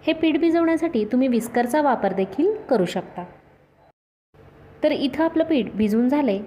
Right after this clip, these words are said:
याची कन्सिस्टन्सी तुम्ही पाहू शकता. नंतर गरजेनुसार आपण यामध्ये जास्तीच्या पाण्याचा वापर करणार आहोत, कारण आपण यामध्ये रवा वापरलाय आणि रवा थोड्या वेळानंतर छान असा फुलेल. पीठ आपण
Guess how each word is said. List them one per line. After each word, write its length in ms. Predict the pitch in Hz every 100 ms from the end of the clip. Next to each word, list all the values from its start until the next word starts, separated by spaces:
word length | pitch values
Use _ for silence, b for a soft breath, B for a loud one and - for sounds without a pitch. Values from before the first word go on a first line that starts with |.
| -
याची 200 | 208 208
कन्सिस्टन्सी 800 | 233 220 220 247 247 294 285 202 180
तुम्ही 180 | 208 220
पाहू 220 | 214 202
शकता. 400 | 226 269 - 196 202 - _ _ _ _ _ _ - - - - -
नंतर 420 | 302 370 381 254 208 220
गरजेनुसार 600 | 240 226 262 311 311 240 -
आपण 220 | 202 220
यामध्ये 420 | 233 247 269 202 196
जास्तीच्या 460 | 196 190 214 226
पाण्याचा 440 | 254 240 214 220 247
वापर 320 | 226 240 220
करणार 340 | 233 240 247
आहोत, 260 | 262 254 208 208 - -
कारण 240 | 254 208 170 -
आपण 200 | 180 208
यामध्ये 360 | 208 202 220 247
रवा 240 | 190 196
वापरलाय 480 | 220 233 294 269 208 - - B B B -
आणि 160 | 262
रवा 300 | 277 330 233 254 - - 226
थोड्या 220 | 247 208
वेळानंतर 600 | 208 233 247 294 277 220 - -
छान 220 | 233 208
असा 280 | 202 294 403 -
फुलेल. 340 | - 240 165 160 - - - _ _ _ _ - - -
पीठ 260 | 349 370
आपण 320 | 403 415 269